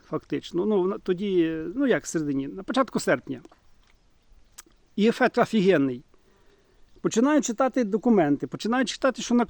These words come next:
на, на мішках пише, уважно. Е, читаю в інтернеті інструкції. І виявляється, щоб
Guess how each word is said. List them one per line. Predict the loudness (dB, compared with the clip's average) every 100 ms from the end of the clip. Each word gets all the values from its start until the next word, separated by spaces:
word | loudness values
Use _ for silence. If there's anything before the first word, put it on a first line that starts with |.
| 0
на, | 0
на | 2
мішках | 2 0 0 -2 -2
пише, | -6 -6 -8 -12 _ _
уважно. | 2 6 6 4 0 -8 -12 -20 -16 -4
Е, | 0 2 2
читаю | 0 0 2 4 4 4 6 4
в | 2
інтернеті | 2 2 2 0 0 2 4 4 2
інструкції. | -2 -2 0 0 0 -6 -6 -4
І | -4
виявляється, | 0 2 2 2 2 2 4 2 -2 -12 -12 -14 -20 _ _ _ _
щоб | -10 -8